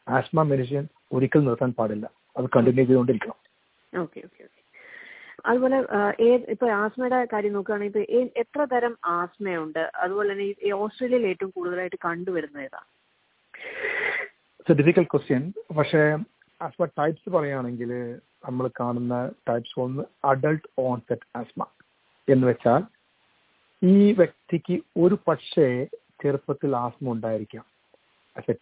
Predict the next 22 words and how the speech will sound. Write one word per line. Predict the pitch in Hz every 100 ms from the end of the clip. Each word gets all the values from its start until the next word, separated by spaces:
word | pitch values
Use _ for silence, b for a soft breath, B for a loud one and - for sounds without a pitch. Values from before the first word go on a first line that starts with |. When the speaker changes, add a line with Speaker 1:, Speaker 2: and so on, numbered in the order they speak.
| 135
Speaker 1:
teen | 127 123 123
or | 120 123
young | 120 113 113
ആയിട്ട്. | 110 107 - _
പിന്നെ | 127 127 156 - _ -
ഈ | 160
grew | 135 139 170
out | 139 123
of | 113
it, | 104 - -
പുള്ളി | 131 131
ആസ്മ | 127 123 -
എല്ലാം | 123 117 117
മാറി | 110 110 139 214 _ _ _ -
ഈ | 135
വ്യ-, | 131 -
ഈ | 151
വ്യക്തിക്ക് | 127 - 120 - 185 - _ _ _ _
ഒരു | 135 123 127 - _ - _ -
ഫോർട്ടി | 147 135
പ്ലസ് | 160 - 120 127
കഴിഞ്ഞിട്ട് | 123 113 117 -